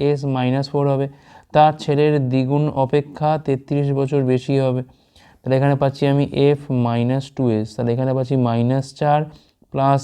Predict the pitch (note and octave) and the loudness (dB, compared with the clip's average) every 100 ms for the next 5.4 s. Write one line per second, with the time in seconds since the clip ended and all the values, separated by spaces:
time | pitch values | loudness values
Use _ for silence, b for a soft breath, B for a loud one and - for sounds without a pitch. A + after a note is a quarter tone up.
0 | C3+ B2 B2+ B2 C3 C3 - C3 A#2 A2 | -2 -4 -2 0 0 -2 0 0 0 -4
1 | b b b b B2 B2 C3 C#3 C3+ C3+ | b b b b 0 2 4 4 2 0
2 | C3 C3+ C#3 C#3 C#3 C3+ C#3 C#3 D3 C#3+ | -2 0 2 2 0 0 0 0 0 0
3 | D3+ D3+ C3 B2 B2 A#2 A#2 C3 - C#3+ | 0 0 0 2 2 0 -2 -10 -12 -16
4 | - B B B D3 C#3+ D#3 D#3 D3+ D3+ | -16 B B B 0 2 4 4 2 2
5 | D3+ D3+ D#3 D3+ | 2 2 2 0